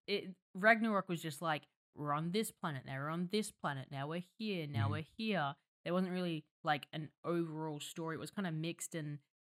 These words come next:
Speaker 1: Hela was kind of boring. So it, it, look, I, I'm kind of excited to see this because we haven't seen, uh,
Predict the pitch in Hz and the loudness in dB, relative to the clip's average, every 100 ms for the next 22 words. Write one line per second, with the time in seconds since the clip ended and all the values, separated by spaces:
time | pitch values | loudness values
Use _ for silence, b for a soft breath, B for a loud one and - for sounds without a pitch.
0 | - 170 175 175 170 - 185 170 151 165 | 0 2 4 2 -2 -2 -2 -2 -4 -2
1 | 175 180 180 180 175 160 156 _ _ _ | 0 2 2 0 0 -2 -2 _ _ _
2 | 262 - 277 277 254 190 - 202 196 - | -6 -6 -8 -6 2 2 6 4 4 0
3 | 190 190 - 233 220 190 196 175 165 175 | 4 4 2 0 0 0 0 0 -4 -4
4 | 165 175 180 170 - 156 151 - _ _ | -2 -4 -4 -8 -2 -2 -2 -10 _ _
5 | - 170 180 190 180 185 175 170 160 156 | -4 4 6 6 0 0 2 2 -2 -2
6 | - 151 147 143 143 | 2 2 2 0 -4